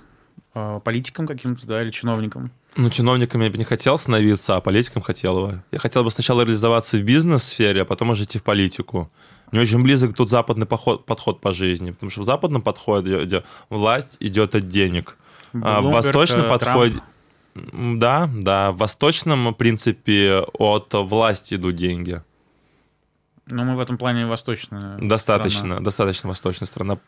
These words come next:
Speaker 2: В плане политической культуры мы точно восточная страна.
Speaker 1: Я при том, что всю жизнь ощущаю себя европейцем, да, вот, э, и смотрю в эту сторону. А, и для
Speaker 2: Ц-
Speaker 1: меня такое когнитивная история, что чем больше я становлюсь европейцем, тем как будто бы моя страна идёт <laughs> больше на восток.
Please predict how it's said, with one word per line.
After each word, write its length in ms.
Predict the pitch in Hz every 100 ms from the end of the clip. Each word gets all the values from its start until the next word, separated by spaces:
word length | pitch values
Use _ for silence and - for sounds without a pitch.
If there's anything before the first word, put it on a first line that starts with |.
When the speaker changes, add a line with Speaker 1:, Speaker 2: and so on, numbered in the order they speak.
| _
Speaker 2:
В 60 | -
плане 240 | 120 117
политической 360 | 117 107 117 107
культуры 320 | 110 120 131
мы 120 | 113
точно 300 | - 98 92
восточная 420 | 90 90 - 87
страна. 300 | - 90 90
Speaker 1:
Я 100 | 117
при 100 | 120
том, 140 | - 127
что 160 | -
всю 220 | 117 - 113
жизнь 200 | 117 123
ощущаю 300 | - 127 120
себя 220 | 117 113
европейцем, 560 | 110 110 147 - 120
да, 120 | 107 113
вот, 180 | 101 - -
э, 320 | - - 98 - 50 50
и 80 | 107
смотрю 320 | 123 117 120
в 40 |
эту 140 | 113 101
сторону. 460 | - 104 101 101
А, 220 | 104 104 107
и 80 | 117
для 120 | 117
Speaker 2:
Ц- 60 | 120
Speaker 1:
меня 140 | 143
такое 300 | 147 - 127
когнитивная 600 | - 117 120 - 120 113
история, 400 | 107 - 165 147
что 160 | - 101
чем 160 | 120
больше 180 | 117 117
я 60 | 117
становлюсь 260 | 123 127
европейцем, 480 | 123 131 127 131 -
тем 160 | 120 120
как 100 | 117
будто 220 | 120 117
бы 60 | 113
моя 140 | 113
страна 380 | - 110 123 139
идёт 160 | 117
<laughs> 240 | 131 123 113
больше 280 | 120 120 -
на 100 | 113
восток. 400 | 113 - 104 -